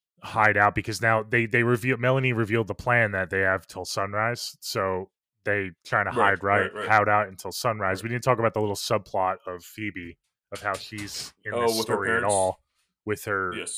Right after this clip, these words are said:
Speaker 1: teddy bear, and there's a key. You don't really know about her
Speaker 2: Yes.
Speaker 1: parents yet, but you know she has a key.
Speaker 2: Yes.
Speaker 1: So then we find out
Speaker 2: Right.
Speaker 1: there's a, the reason she's at the lake is her family has a log cabin, like,
Speaker 2: Right.
Speaker 1: somewhere
Speaker 2: That's where
Speaker 1: on
Speaker 2: they
Speaker 1: the
Speaker 2: go
Speaker 1: lake.
Speaker 2: when they're waiting it out. So they
Speaker 1: Yeah.
Speaker 2: make it to the log cabin. Um,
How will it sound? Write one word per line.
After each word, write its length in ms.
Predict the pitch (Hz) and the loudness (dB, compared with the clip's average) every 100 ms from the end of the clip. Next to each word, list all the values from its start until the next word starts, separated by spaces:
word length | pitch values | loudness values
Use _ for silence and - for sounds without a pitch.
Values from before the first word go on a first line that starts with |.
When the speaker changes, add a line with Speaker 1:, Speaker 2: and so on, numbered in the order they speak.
| - | -2
Speaker 1:
teddy 200 | 110 110 | 0 4
bear, 460 | 110 107 104 107 | 6 6 6 2
and 160 | 95 95 | -2 -4
there's 180 | 92 92 | -6 -8
a 40 | |
key. 140 | - 110 | -6 -4
You 100 | 113 | -2
don't 80 | 131 | 0
really 140 | 139 | 0
know 140 | 117 127 | 2 4
about 140 | 113 | 4
her 60 | 98 | 2
Speaker 2:
Yes. 60 | |
Speaker 1:
parents 320 | 110 92 90 101 | -2 -6 -6 -6
yet, 160 | 85 | -4
but 140 | 95 95 | -6 -6
you 120 | 98 | -4
know 180 | 101 98 | -4 -4
she 160 | - 101 | -4 -6
has 100 | 90 | -6
a 60 | |
key. 420 | 92 135 127 127 | -6 -2 -2 -2
Speaker 2:
Yes. 240 | - - _ _ | -8 -20 _ _
Speaker 1:
So 180 | - 110 | -10 -6
then 100 | 110 | -4
we 100 | 104 | 0
find 220 | 117 110 | 2 4
out 60 | 104 | 4
Speaker 2:
Right. 80 | |
Speaker 1:
there's 220 | 107 95 107 | 2 -4 -6
a, 100 | 101 107 | -8 -6
the 80 | |
reason 240 | 104 107 104 | -4 -4 -6
she's 200 | - 110 | -6 -6
at 80 | 92 | -6
the 60 | |
lake 360 | 90 104 110 - | -4 -2 -2 -4
is 480 | 123 95 95 - - | -10 -6 -4 -6 -8
her 140 | - 104 | -10 -10
family 360 | - 98 98 | -6 -6 -4
has 180 | 98 87 | -6 -6
a 60 | 85 | -8
log 400 | 90 95 92 - | -2 -2 -2 -6
cabin, 600 | - 98 98 104 104 101 _ _ - | -4 -2 0 -2 -6 -14 _ _ -10
like, 180 | 85 | -6
Speaker 2:
Right. 180 | 110 95 - | -6 -8 -12
Speaker 1:
somewhere 300 | - 107 117 | -10 -4 -2
Speaker 2:
That's 80 | 95 | 0
where 80 | 95 | 2
Speaker 1:
on 80 | 120 | 2
Speaker 2:
they 0 | |
Speaker 1:
the 60 | |
Speaker 2:
go 240 | 120 120 113 | 4 4 4
Speaker 1:
lake. 20 | |
Speaker 2:
when 140 | 117 | 2
they're 100 | 117 | 0
waiting 260 | 117 117 110 | 0 0 0
it 100 | 107 | 2
out. 320 | 107 98 - _ - | 2 0 -4 _ -12
So 140 | 101 | -2
they 60 | 101 | 0
Speaker 1:
Yeah. 120 | 87 | 0
Speaker 2:
make 140 | 85 | -2
it 60 | 104 | -8
to 60 | 113 | -8
the 80 | 104 | -6
log 260 | 107 104 | -4 -6
cabin. 400 | 107 104 104 101 - | -6 -8 -8 -12 -10
Um, 340 | 104 101 | -8 -8